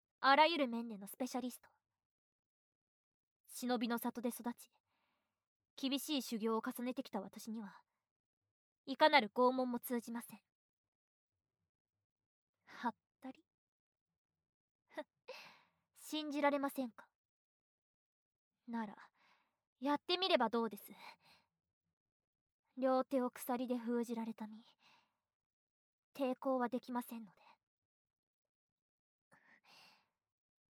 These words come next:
で。なるほど。拷問と称してのくすぐりプレイですか。変態ですね。ですが、この程度、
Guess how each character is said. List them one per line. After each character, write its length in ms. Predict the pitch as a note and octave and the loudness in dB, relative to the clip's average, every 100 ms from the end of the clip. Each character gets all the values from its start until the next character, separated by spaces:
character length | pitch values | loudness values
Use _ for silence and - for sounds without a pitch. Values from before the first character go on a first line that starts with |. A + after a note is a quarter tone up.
| _ _ _ _ _ - | _ _ _ _ _ -12
で。 60 | C4 | -4
な 140 | B3+ | -2
る 120 | C4 | -2
ほ 120 | B3+ C4 | -2 -2
ど。 120 | C4+ C4+ - _ - - _ _ _ _ _ _ | -4 -6 -16 _ -20 -20 _ _ _ _ _ _
拷 220 | - D4 D#4 | 8 8 8
問 220 | D#4 D4+ | 2 2
と 100 | D#4 | 2
称 240 | - D4+ | 6 6
し 80 | D4 | 6
て 100 | C4 | -2
の 160 | G#3 - _ _ _ _ - | -6 -16 _ _ _ _ -14
く 80 | - | -10
す 220 | - C4+ | -6 -4
ぐ 100 | C#4 | -4
り 100 | C4 _ | -6 _
プ 80 | B3+ | -10
レ 100 | B3+ | -10
イ 60 | A3 | -10
で 160 | - | -12
す 120 | - | -16
か。 120 | - - _ _ _ _ _ _ _ _ _ _ _ - _ _ _ _ _ _ _ _ _ _ - | -16 -20 _ _ _ _ _ _ _ _ _ _ _ -20 _ _ _ _ _ _ _ _ _ _ -8
変 200 | B3+ B3+ | -4 0
態 220 | C4 B3 | 0 2
で 120 | B3+ | 0
す 140 | - F#3+ | -4 -16
ね。 120 | - - _ _ _ _ _ _ _ _ _ _ _ _ - | -20 -20 _ _ _ _ _ _ _ _ _ _ _ _ -12
で 160 | A3+ A3 | -8 -8
す 100 | G#3 | -10
が、 160 | F3 - _ - - _ _ _ _ - | -16 -20 _ -20 -20 _ _ _ _ -16
こ 160 | - G3+ | -8 -8
の 100 | G3+ | -8
程 160 | |
度、 80 | - | -12